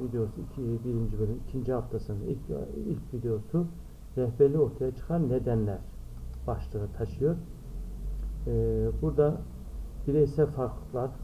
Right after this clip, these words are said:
kişiler arasındaki bireysel farklılıklar, psikoloji biliminin önemli konularından biri olmuştur arkadaşlar. Ee,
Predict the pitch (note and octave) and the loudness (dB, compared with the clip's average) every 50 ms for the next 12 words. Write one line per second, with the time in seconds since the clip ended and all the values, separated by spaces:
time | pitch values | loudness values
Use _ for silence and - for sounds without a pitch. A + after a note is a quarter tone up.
0 | - - - - - - - - D3 D3 C#3+ B2+ - - B2 - C3 A#2+ B2 B2 | -8 -8 -6 -6 -4 -2 2 6 8 8 8 6 4 -2 -4 -2 0 2 2 2
1 | A2 - - C3 C3+ - C#3 C3 C3+ - - - D3 D3 D3+ D3 - - - - | 2 2 -2 -4 -2 -2 -2 -2 -4 -6 -8 -4 -4 -4 -4 -4 -8 -14 -14 -16
2 | - - - - - - - - - - - C#3+ C#3 C3 C3 C3+ B2+ A#2+ C3 B2 | -16 -16 -16 -16 -18 -18 -18 -18 -10 -2 2 4 4 4 2 0 0 2 2 2
3 | B2 C#3+ D3 C3 B2+ B2 A#2+ A#2+ A#2 - C3 B2 A#2 B2 A#2+ A#2 A#2+ A#2 A#2 G#2+ | 2 2 2 2 2 2 2 0 0 0 0 2 2 2 2 0 0 2 2 0
4 | G2 F#2+ - - - G#2 G2+ - - G2+ F#2+ - - - C#3 D3+ D3 - - - | 0 -2 -6 -8 -8 -6 -6 -6 -8 -8 -8 -8 -6 -4 -4 -4 -4 -8 -12 -14
5 | - - - - - - - - - - - - A2+ G#2+ G#2 G2 G2+ | -14 -14 -14 -14 -14 -14 -14 -14 -14 -12 -8 -4 -4 -2 -2 -2 -4